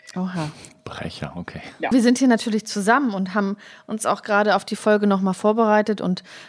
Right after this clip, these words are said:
Speaker 1: finden, dass du wirklich, ähm, auch die beste Besetzung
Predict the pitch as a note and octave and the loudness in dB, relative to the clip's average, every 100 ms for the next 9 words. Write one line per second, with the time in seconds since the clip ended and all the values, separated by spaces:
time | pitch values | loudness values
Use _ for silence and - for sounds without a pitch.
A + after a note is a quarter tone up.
0 | _ - A3 A3+ G3 - G#3+ A3 G#3 G#3 | _ -4 -2 0 -2 -2 0 0 0 0
1 | G#3 G3 - F#3+ F#3 F#3+ F#3 F#3 - F#3 | -2 -4 -4 -2 -2 -2 -4 -6 -4 0
2 | G3 - G#3 F#3+ F#3+ A3 - F#3 F#3 | 0 0 -4 0 0 -2 -4 -2 -2